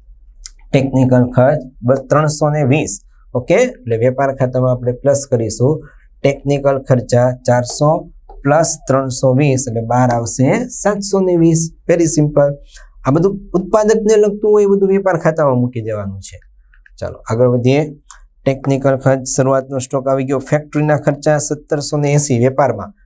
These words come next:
ફેક્ટરી એટલે ઉત્પાદનને લગતો ખર્ચો છે. વેપાર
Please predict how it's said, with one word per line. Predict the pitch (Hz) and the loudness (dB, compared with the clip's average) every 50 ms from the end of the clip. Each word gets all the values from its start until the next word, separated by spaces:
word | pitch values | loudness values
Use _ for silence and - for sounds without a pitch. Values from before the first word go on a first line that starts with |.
| _ _ - | _ _ -2
ફેક્ટરી | 135 131 131 131 - 151 139 139 | -2 -2 -2 -2 -4 -2 -2 -2
એટલે | - 139 147 160 - - 151 | 0 0 0 0 -2 -4 -8
ઉત્પાદનને | 147 - - 147 143 135 123 123 131 127 127 123 113 | -6 -2 0 0 2 2 2 0 0 0 0 0 -2
લગતો | 110 110 - - 113 98 - | -4 -6 -10 -12 -12 -8 -8
ખર્ચો | 107 101 98 98 104 104 101 - | -8 -8 -8 -8 -10 -8 -4 0
છે. | 123 131 170 175 - - - _ _ _ _ - | 0 0 0 0 -4 -12 -20 _ _ _ _ -4
વેપાર | 110 113 113 127 127 | -4 -2 0 0 0